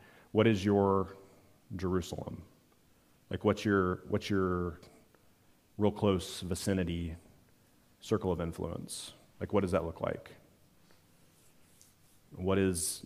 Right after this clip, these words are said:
the next expansion out, your Judea and Samaria? Like, what, what are these that maybe, maybe it's a little bit bigger of a group, maybe you don't know them quite so well. Maybe in the case of Samaria, there's even some hostilities that you experience within that circle of influence.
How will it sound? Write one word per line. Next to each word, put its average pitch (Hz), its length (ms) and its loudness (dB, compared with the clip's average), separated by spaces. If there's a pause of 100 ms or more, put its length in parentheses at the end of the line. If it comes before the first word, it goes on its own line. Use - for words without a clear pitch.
the 98 80 0
next 92 260 2
expansion 87 440 -6
out, 82 260 -6
your 82 100 -6
Judea 82 520 -6 (160)
and 87 100 -10
Samaria? 82 600 -4 (100)
Like, 85 300 -4 (500)
what, 98 240 2
what 98 140 2
are 95 80 4
these 95 320 2
that 92 140 2
maybe, 90 560 -2
maybe 98 200 2
it's 98 120 -2
a 104 40 0
little 98 160 4
bit 90 160 -2
bigger 92 280 0
of 87 60 -2
a 90 40 -2
group, 90 320 -2
maybe 90 160 -2
you 87 60 -2
don't 87 180 -4
know 87 120 -2
them 87 160 -4
quite 90 200 -4
so - 120 -8
well. 82 400 -2 (380)
Maybe 85 140 -4
in 85 40 -2
the 82 60 -4
case 87 200 -4
of 90 80 -6
Samaria, 104 380 2
there's 92 180 0
even 87 160 -4
some 85 140 -6
hostilities 90 1080 0
that 87 160 -6
you 87 120 -4
experience 90 560 -4
within 92 360 -4
that 87 160 -6
circle 82 360 -6
of - 100 -10
influence. - 760 -10